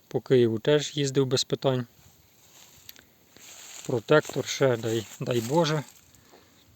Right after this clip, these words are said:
Хороша резина, що передня, що задня. Знос, е, тормозних колодок, бачите, який мінімальний.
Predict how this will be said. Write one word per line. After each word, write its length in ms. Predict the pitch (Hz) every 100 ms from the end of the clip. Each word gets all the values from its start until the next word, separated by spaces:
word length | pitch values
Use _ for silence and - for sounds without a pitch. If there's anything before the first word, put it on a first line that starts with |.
| _ _ _ _ - -
Хороша 560 | - - 127 123 - 123
резина, 460 | 117 107 160 160 143 _ _ _ _ -
що 140 | -
передня, 420 | 123 131 139 139 123
що 180 | -
задня. 380 | 110 139 147 147 - - - _ _ _ _ _ _ _ _ _ _ _ _ _ _ _ - 123 127
Знос, 600 | 110 123 127 117 - - _ _ _ _ _ _ _ 156
е, 100 | 123
тормозних 500 | 110 123 120 117 127
колодок, 420 | - 120 120 113 113
бачите, 300 | 131 - 123
який 260 | 110 113 -
мінімальний. 640 | 131 120 120 135 143 147